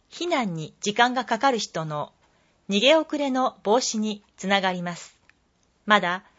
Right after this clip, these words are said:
設置をしていない住宅は、早急に設置してください。なお、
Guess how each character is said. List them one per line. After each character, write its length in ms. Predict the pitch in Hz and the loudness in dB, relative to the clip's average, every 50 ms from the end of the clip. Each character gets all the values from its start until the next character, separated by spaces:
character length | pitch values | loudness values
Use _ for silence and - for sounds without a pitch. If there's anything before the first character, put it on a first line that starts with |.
| _ _ _ | _ _ _
設 420 | _ - 208 202 202 - - 226 240 | _ 0 0 0 0 -2 -4 -4 0
置 20 | |
を 280 | 240 247 247 - - _ _ | 2 2 2 2 -2 _ _
し 140 | - - | -12 2
て 140 | - 277 294 | 4 4 4
い 80 | 302 311 | 4 2
な 180 | 320 339 349 | 2 2 2
い 140 | 311 214 208 - _ | 2 0 -4 -8 _
住 180 | - 196 196 185 | -4 -4 -4 -4
宅 260 | - 190 - - 175 | -4 -8 -6 -2 0
は、 260 | 165 165 170 170 - _ _ _ _ _ _ _ _ | 2 2 2 0 -4 _ _ _ _ _ _ _ _
早 240 | - - 208 233 262 | -2 0 2 2 2
急 260 | - - 285 269 262 | 0 -4 -4 -2 -2
に 260 | 262 254 262 233 214 - _ _ _ _ _ | 0 0 -2 -4 -4 -10 _ _ _ _ _
設 240 | _ - 208 202 202 | _ 0 0 0 0
置 160 | 208 - 220 | 0 -4 -4
し 80 | 214 - | -4 -4
て 120 | - 208 | -4 -4
く 100 | 202 208 | -4 -2
だ 140 | 196 196 190 | -2 -2 -4
さ 180 | - - 208 180 | -2 -4 -4 -4
い。 100 | - - _ _ _ _ _ _ _ _ _ _ _ _ _ _ _ _ _ _ _ _ _ _ _ | -4 -6 _ _ _ _ _ _ _ _ _ _ _ _ _ _ _ _ _ _ _ _ _ _ _
な 240 | - 220 226 214 196 | 2 4 4 6 4
お、 180 | 202 202 208 | 2 0 -2